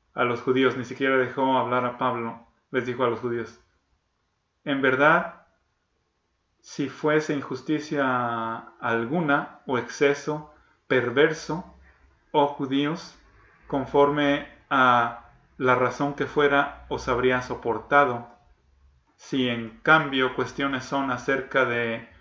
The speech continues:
mensaje o palabras y nombres y de ley la que es en referencia a vosotros, la ley de ustedes, entonces ustedes lo verán vosotros mismos, porque es la ley de ustedes.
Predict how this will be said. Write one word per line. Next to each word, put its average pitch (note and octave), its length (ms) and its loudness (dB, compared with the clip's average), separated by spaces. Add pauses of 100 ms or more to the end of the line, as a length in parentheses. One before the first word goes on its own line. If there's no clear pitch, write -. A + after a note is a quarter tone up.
(200)
mensaje B2 880 -4
o A#2+ 140 -8
palabras C3 680 0 (360)
y C3+ 120 -6
nombres B2+ 720 -2 (380)
y C3+ 140 -2
de A#2+ 180 0
ley C3+ 420 0
la B2+ 320 -2
que A#2+ 600 -4
es B2+ 120 -6
en C3+ 100 -4
referencia B2+ 640 -2
a A#2+ 60 -2
vosotros, C#3 720 -2 (920)
la B2 160 -4
ley B2+ 180 2
de B2 80 -2
ustedes, C3+ 680 -4 (400)
entonces D3 320 2
ustedes D3 320 4
lo C#3 140 2
verán E3 500 0
vosotros C#3+ 460 -2
mismos, F3+ 300 -4
porque D3 240 -2
es C#3+ 60 4
la D3+ 100 4
ley C#3+ 180 4
de C#3+ 80 -2
ustedes. D3+ 520 -4